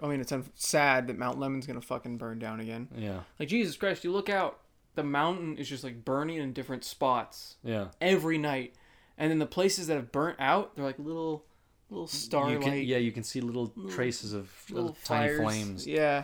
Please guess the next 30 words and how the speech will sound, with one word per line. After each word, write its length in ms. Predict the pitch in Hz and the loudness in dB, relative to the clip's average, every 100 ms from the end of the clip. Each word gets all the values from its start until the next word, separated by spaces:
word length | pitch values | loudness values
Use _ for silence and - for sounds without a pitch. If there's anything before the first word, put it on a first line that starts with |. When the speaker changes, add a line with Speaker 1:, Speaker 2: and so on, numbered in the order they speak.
| - | -2
Speaker 2:
Yeah. 240 | 107 98 101 | -2 -2 -2
I 80 | 127 | -2
don't 100 | 135 | 0
know 80 | |
if 80 | 123 | -2
you 80 | 117 | -2
knew, 160 | 117 123 | -2 -2
but 100 | 104 | -4
we 100 | 120 | -4
got 100 | 117 | -4
a 40 | 101 | -4
mountain, 500 | 101 110 101 107 98 92 | -2 -2 -2 -8 -10 -10
like, 180 | 98 95 | -10 -2
right 240 | 104 98 | 0 0
next 260 | 107 - - | -6 -8 -6
to 80 | 101 | -4
where 180 | 101 | -2
we 120 | 98 95 | -4 -6
live 280 | 98 95 | -6 -6
that's 180 | 95 - | -8 -6
on 160 | 95 92 | -8 -8
fire. 400 | - 98 98 90 - - - | -2 -2 -2 -6 -18 -20 -14
Speaker 1:
Yeah. 280 | 107 64 - - - - | -12 -10 -12 -16 -16 -14
Speaker 2:
Um, 380 | 95 92 90 87 85 | -10 -8 -8 -8 -6
Speaker 1:
What 100 | 190 | -4
is 80 | |
it 60 | 202 | -4
called? 160 | 208 175 | -6 -8
Like, 120 | - | -6
the 140 | 127 | -8